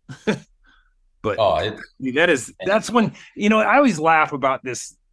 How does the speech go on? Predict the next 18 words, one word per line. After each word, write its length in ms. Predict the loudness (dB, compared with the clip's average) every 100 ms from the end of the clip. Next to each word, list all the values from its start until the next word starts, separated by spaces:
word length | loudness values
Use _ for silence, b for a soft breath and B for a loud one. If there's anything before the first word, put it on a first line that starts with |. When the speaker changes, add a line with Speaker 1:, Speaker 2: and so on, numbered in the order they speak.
| -6
Speaker 1:
Everybody 260 | -2 -2
talks 300 | -2 0 0
about 200 | 0 -4
the 160 | -4 -4
innovation 580 | -4 -2 -4 -4 -6 -8
in, 220 | -8 -10
in, 280 | -10 -10 -10 _ _ _
in 420 | -8 -6 -8 -10 -16 _ _ _ _ -6
guns 420 | 0 2 0 -2
and 280 | -6 -8 -12 _ _
muzzle 400 | -2 0 2 2
loaders, 460 | 2 0 0 -4 -6
and, 200 | -10 -12 b b b
and 100 | -4
they 80 | -2
try 260 | 0 2
to, 100 | 2
like, 360 | 0 -2 -4 -16